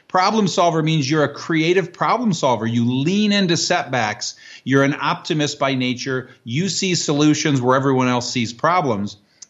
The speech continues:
Driven means you have an internal fire, a sense of urgency. You're competitive. You want to succeed. You're self-motivated. You hustle. You love working hard. Risk taker is you don't freeze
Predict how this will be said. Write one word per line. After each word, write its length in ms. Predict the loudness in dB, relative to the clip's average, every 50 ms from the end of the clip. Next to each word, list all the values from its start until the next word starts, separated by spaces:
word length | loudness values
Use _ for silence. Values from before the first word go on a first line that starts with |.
| -12 -4
Driven 460 | 0 2 4 4 4 2 2 0 2
means 220 | 0 0 0 0
you 60 | 0
have 100 | 0 0
an 80 | 0 0
internal 640 | 0 0 -2 -4 -6 -4 -2 -2 -2 0 0 -2 -2
fire, 420 | -2 -2 0 2 2 2 2 2
a 80 | 0 0
sense 420 | -2 -4 -2 0 0 0 0 -2
of 120 | -2 -2 0
urgency. 440 | 0 0 2 0 0 0 0 -2
You're 180 | -2 -2 -4 -6
competitive. 840 | -4 -4 -4 -4 -4 -4 -4 -2 0 0 0 2 0 0 -2 -4 -8 -14 -14 _
You 140 | -2 0 0
want 160 | 2 2 0
to 40 | 0
succeed. 840 | -4 -6 -8 -8 -8 -6 -6 -4 -4 -2 -2 0 0 -2 -2 -4 -8 -14 _
You're 140 | -2 -2 -2
self-motivated. 1120 | 0 0 0 0 0 0 0 0 2 4 4 4 2 2 0 0 0 0 -2 -2 -4 -8 -14 -20 _
You 160 | -8 -6 -6 -6
hustle. 640 | -6 -4 -2 -2 -2 -2 0 0 0 0 0 -2 -6 -14 _ -6
You 180 | -2 -2 -2
love 560 | 0 0 0 2 4 4 4 4 2 0 0
working 360 | 0 0 0 0 0 -2 -4 -2
hard. 460 | -2 -2 -2 -2 -2 -4 -6 -10 -16 _ _ _ _ _ _ _ _ _ _ _
Risk 360 | 0 2 2 2 2 0 -2 -2
taker 340 | 0 0 0 0 0 0
is 120 | 0 0 0
you 100 | -2 -4
don't 400 | 0 0 0 2 0 -2 -4 -10
freeze 1040 | -16 -12 -4 0 0 2 2 2 0 0 0 2 2 2 0 0 -4 -6 -8 -12